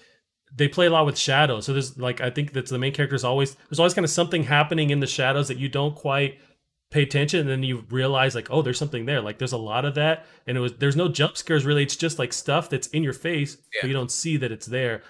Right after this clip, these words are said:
Speaker 1: I love that, the way they did that.
Speaker 2: I didn't even peep about the shadows. This time I remember about the shadows, but I didn't even peep. That's a good point. I like, like, little
Speaker 1: There's
Speaker 2: things like that in movies. Like,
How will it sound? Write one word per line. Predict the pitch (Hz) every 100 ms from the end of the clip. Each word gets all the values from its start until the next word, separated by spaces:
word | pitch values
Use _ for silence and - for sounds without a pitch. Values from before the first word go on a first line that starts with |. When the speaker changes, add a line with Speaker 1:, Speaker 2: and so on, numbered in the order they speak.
| -
Speaker 1:
I | 120
love | 110 120 120
that, | 104 95 -
the |
way | 107
they | 104
did | 104 101
that. | 95 - _ _
Speaker 2:
I | 151
didn't | 185
even | 143 95 -
peep | - 165 101
about | 92 90
the | -
shadows. | - 92 87 90
This | 160 -
time | 110
I |
remember | 101 101 90
about | _
the | _
shadows, | - 92 92
but |
I | -
didn't | 156
even | 104
peep. | - 123
That's | 104 139
a |
good | 117 -
point. | 113 95 -
I |
like, | 147 170 170
like, | 143
little | 107 135
Speaker 1:
There's | 180
Speaker 2:
things | - _
like | - 90
that | 87
in | 98
movies. | 95 90 87
Like, | 85